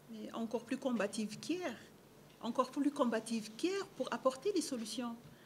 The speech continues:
pour améliorer les conditions de vie de la population de Niaguis. Parce que ce qui s'est passé, ce n'est rien d'autre qu'un cri du cœur. Un cri du cœur par rapport à une population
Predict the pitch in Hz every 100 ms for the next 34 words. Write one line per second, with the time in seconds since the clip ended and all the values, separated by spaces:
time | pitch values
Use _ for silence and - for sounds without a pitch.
0 | - - - - 247 247 - 254 262 277
1 | 320 381 339 254 233 - 233 220 220 214
2 | 220 214 220 226 214 226 208 214 202 202
3 | 196 - - - - - - 214 202 -
4 | - 330 427 196 - - 214 208 202 202
5 | - - 240 214 269 339 330 - 262 -
6 | 240 269 349 339 - - - - - -
7 | - - - - - 214 214 233 208 226
8 | 415 277 208 220 330 262 208 214 170 175
9 | -